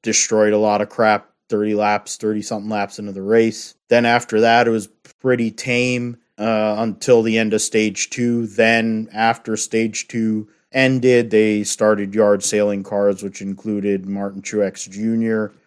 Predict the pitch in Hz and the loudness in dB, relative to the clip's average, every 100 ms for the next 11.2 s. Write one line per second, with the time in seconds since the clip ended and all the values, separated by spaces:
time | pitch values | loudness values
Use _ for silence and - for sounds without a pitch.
0 | _ 92 98 95 92 98 98 95 95 92 | _ -6 -4 -4 -2 2 2 2 0 2
1 | 110 104 - - 104 101 - - 113 110 | 2 2 0 0 2 2 -2 -2 -2 0
2 | 107 107 101 _ _ - 123 117 107 98 | -2 -4 -8 _ _ 4 6 6 2 0
3 | 113 117 120 113 113 117 117 110 110 - | 4 6 4 2 2 0 2 -2 -2 -8
4 | 107 110 110 107 110 110 104 110 107 104 | -8 -6 -6 -8 -8 -6 -4 -6 -8 -10
5 | 92 98 92 98 101 110 101 104 104 107 | -10 -12 -10 -8 -8 -10 -10 -10 -6 -2
6 | 104 107 104 107 - _ _ 107 98 113 | 0 0 0 -4 -10 _ _ -6 -4 -4
7 | 101 98 - 101 107 104 101 101 98 98 | -6 -8 -10 -8 -6 -6 -6 -6 -8 -10
8 | - - 98 98 101 - 98 104 101 98 | -12 -12 -10 -8 -10 -10 -12 -10 -10 -10
9 | 98 95 95 98 107 98 98 98 95 92 | -10 -10 -8 -6 -6 -8 -10 -10 -10 -16
10 | _ _ - 131 127 107 107 90 - 107 | _ _ -2 4 4 4 -2 -4 0 2
11 | 104 101 | 4 0